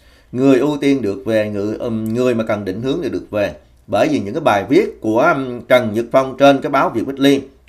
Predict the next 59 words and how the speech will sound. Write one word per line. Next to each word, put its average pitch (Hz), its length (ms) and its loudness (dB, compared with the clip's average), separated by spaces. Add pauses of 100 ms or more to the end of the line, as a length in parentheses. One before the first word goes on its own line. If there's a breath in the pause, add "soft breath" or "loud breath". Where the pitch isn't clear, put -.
vô 196 360 6 (120)
cùng 135 320 4
có 147 200 4
lợi 98 300 0
cho 113 60 -6
cộng 90 220 -8
sản, 82 260 -6 (340)
vô 170 320 6
cùng 113 220 -2
có 139 140 4
lợi 101 380 0
cho 117 140 -8
chính - 140 -10
quyền 92 140 -6
Việt 95 160 -10
Nam. 123 220 0 (480 soft breath)
Đã 139 220 0
chửi 135 320 4
bới 226 180 6
một 143 140 -4
cách - 220 -4
rất 214 140 -6
là 185 60 -6
thẳng 170 180 -8
thắn 170 260 -6
đối 220 220 4
với 247 160 -2
những 147 560 -4
người 143 280 4
trong 135 140 -4
cái 143 100 -6
lực - 140 -8
lượng 92 160 -8
cờ 101 140 0
vàng. 101 280 -2 (500 soft breath)
Đã 127 180 2
mỉa 127 460 2
mai, 160 300 4
đã 143 100 2
xỉa 135 300 -2
xói. 185 320 4 (120)
Chính 220 140 -2 (120)
Trần 131 140 0
Nhật 135 140 -8
Phong 156 200 0
cũng 160 100 -10
đã 147 120 0
thừa 123 200 -2
nhận 110 280 -6
ở 147 60 -4
trên 147 260 2
trang 147 220 0
của 156 80 -6
mình 127 240 2 (960)
trong 139 140 0
clip 180 260 2
vừa 123 140 0
rồi 117 220 4
đó, 165 160 6